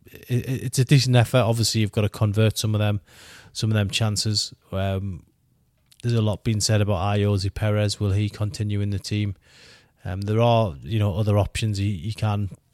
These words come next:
you know, potentially bring people like Hosler in. He could put another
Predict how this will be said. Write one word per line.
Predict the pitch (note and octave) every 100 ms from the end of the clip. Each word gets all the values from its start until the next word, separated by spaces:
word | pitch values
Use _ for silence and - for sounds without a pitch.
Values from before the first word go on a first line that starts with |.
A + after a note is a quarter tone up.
| -
you | G2
know, | F#2+ F#2 G2+ _
potentially | - G#2+ G2 G#2
bring | F#2+ G2 G2 F#2 _ - - _
people | - G2 G2+
like | G2 F#2+ _ _ _
Hosler | - G2 - F#2+ G2
in. | G2+
He | G2
could | - -
put | G#2
another | G2 G2 G2 F2+